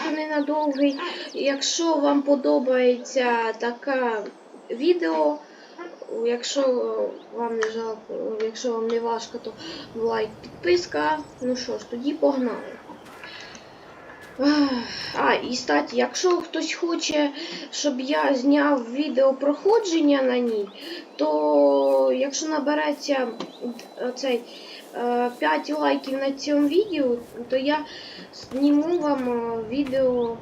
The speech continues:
буду знімати відео проходженню з села Горбані. Ну що ж, тоді давайте я вам покажу.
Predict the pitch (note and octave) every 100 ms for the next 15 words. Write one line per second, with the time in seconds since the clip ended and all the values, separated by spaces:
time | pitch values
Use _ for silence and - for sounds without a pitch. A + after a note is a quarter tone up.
0 | B3 B3 A#3+ B3 A#3+ B3 B3+ C4+ C4+ B3+
1 | C#4+ D4 C#4 C4 B3+ - D4 B3+ C4 C4
2 | B3 B3+ E4+ E4 D4+ A#3 A3+ - - B3
3 | A#3+ A3+ F#3+ - - - - - C4 B3+
4 | C#4 C4+ A3 A#3 G#3 G3 G3+ G#3+ A3+ -
5 | - - - - - - - - - -
6 | - - - - - F4 E4+ - C#4 D4+
7 | F4+ D4 D4+ C#4+ C4+ C4+ B3+ A#3+ A#3+ A3
8 | G3